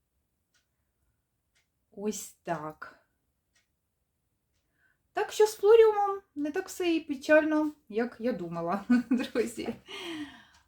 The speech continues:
Ось, квітують красуньки по сорту. Е, всі ті лілії, які я купувала в вересні чи в жовтні місяці, я вже точно не можу сказати, які в мене на бутончиках.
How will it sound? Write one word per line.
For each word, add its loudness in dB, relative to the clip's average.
Ось, -8
квітують 4
красуньки -2
по -8
сорту. 0
Е, -2
всі 0
ті 6
лілії, 6
які -4
я 4
купувала 4
в -6
вересні 0
чи -6
в -8
жовтні 2
місяці, -6
я 0
вже -6
точно -6
не 0
можу 4
сказати, 0
які -2
в 0
мене 0
на -4
бутончиках. -4